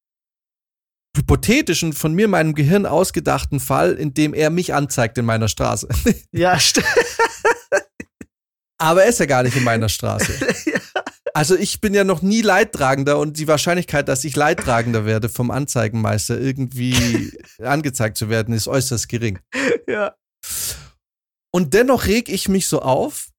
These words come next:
Speaker 2: Ja.
Speaker 1: als wäre das eine potenzielle Gefahr für mich, weil es könnte ja hier auch der Münchner Polizeianzeigenmeister irgendwie unterwegs sein, ne?
Speaker 2: Ja.
Speaker 1: Oh Gott, was passiert so, ne?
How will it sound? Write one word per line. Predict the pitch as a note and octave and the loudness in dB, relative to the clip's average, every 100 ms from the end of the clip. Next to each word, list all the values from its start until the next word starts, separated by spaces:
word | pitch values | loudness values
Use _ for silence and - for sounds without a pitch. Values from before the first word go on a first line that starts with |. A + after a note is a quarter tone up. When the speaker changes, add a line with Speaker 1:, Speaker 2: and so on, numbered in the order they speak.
| _ _ _ | _ _ _
Speaker 2:
Ja. | D3 | -2
Speaker 1:
als | D#3 F3+ | -2 0
wäre | F#3+ F#3 | 2 2
das | F3+ - | -4 -4
eine | D3 | 0
potenzielle | F#3+ F3+ D3 - C#3+ | 0 0 -4 -4 -2
Gefahr | C#3 C3 C#3+ C3 B2 B2+ _ _ _ _ _ _ - | -4 -4 0 0 0 -6 _ _ _ _ _ _ -4
für | C3+ | -4
mich, | D3+ - | -2 0
weil | C#3+ | 0
es | - | 0
könnte | - G#3 D3+ | -2 -2 0
ja | C3+ | 2
hier | B2+ A#2 | 2 0
auch | G#2+ | -2
der | A#2+ | -4
Münchner | C#3+ - - G#2 | -4 -6 -8 -8
Polizeianzeigenmeister | A2+ A2 G#2 A#2 G#2+ G#2 G#2 A2 G#2 G#2+ G2+ G#2 - A#2 | -6 -6 -6 -6 -6 -6 -6 -6 -6 -6 -6 -6 -6 -8
irgendwie | A#2 G#2+ G2+ | -8 -8 -6
unterwegs | G2+ G#2 G2 G2+ - | -6 -6 -6 -8 -8
sein, | G#2 G#2 | -6 -6
ne? | B2+ D3 | -6 -4
Speaker 2:
Ja. | C3 | -4
Speaker 1:
Oh | |
Gott, | C3 - | -4 -4
was | A#2 - | -6 -4
passiert | A2+ - D3+ - | -6 -4 -6 -8
so, | A2 | -8
ne? | A2+ | -6